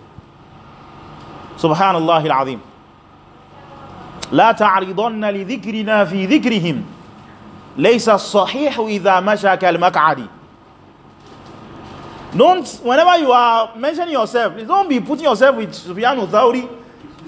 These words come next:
In fact, don't be putting yourself with Sheikh, Sheikh, Sheikh Ibn Uthaymeen. I went too far. لا تعرضن لذكرنا في ذكرهم. ليس الصحيح إذا مشى كالمقعد.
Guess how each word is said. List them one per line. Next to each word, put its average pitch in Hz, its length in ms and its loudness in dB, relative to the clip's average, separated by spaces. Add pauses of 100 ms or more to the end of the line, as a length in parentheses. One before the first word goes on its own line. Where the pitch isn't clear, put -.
(760)
In 208 120 2
fact, 269 280 2
don't 349 120 0
be 311 160 -2
putting 311 180 -6
yourself 269 260 2
with 220 200 -8
Sheikh, 285 320 -2
Sheikh, 285 280 0 (140)
Sheikh 285 220 0
Ibn 226 140 -2
Uthaymeen. 196 480 -2 (1120)
I 170 80 4
went 254 180 4
too 254 140 -4
far. 214 360 0 (680)
لا 233 240 2
تعرضن 240 640 0
لذكرنا 233 920 -2
في 220 160 -6
ذكرهم. 202 480 -2 (1040)
ليس 226 400 2
الصحيح 226 540 -2
إذا 214 400 0
مشى 214 340 0
كالمقعد. 170 640 -2